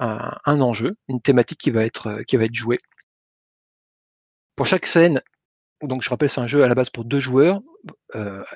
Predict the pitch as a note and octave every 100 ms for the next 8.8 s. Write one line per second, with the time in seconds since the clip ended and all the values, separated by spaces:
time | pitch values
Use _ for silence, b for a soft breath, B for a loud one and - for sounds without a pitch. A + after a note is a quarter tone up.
0 | - - D3+ - C3+ - C#3+ C#3 D3 F3+
1 | - _ _ _ - C3 B2 B2+ - B2+
2 | C#3+ E3 C3 B2 A2+ A2+ - - E3+ D3+
3 | C#3 C3 B2 A#2+ C3 B2+ A#2+ - A2+ B2
4 | B2+ A#2 A#2 - B B B - F3+ C3
5 | A#2 D#3+ - - _ B2 C3 - A#2+ A2+
6 | G#2+ - - - - A#2 A2+ G#2 C#3 B2+
7 | B2 A2+ A2+ - - - _ _ _ _
8 | _ _ E3 F#3 F3 E3 G#3+ -